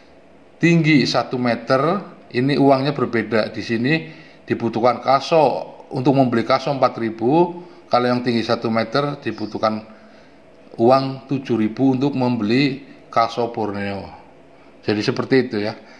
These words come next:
Kita lanjut, kita tinggal seperti ini. Ya, terus yang ini sama lagi, klik sama dengan,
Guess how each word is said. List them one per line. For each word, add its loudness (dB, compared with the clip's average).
Kita -4
lanjut, 4
kita -2
tinggal -2
seperti -8
ini. -2
Ya, -4
terus 0
yang 0
ini 0
sama 4
lagi, 0
klik 0
sama -2
dengan, -2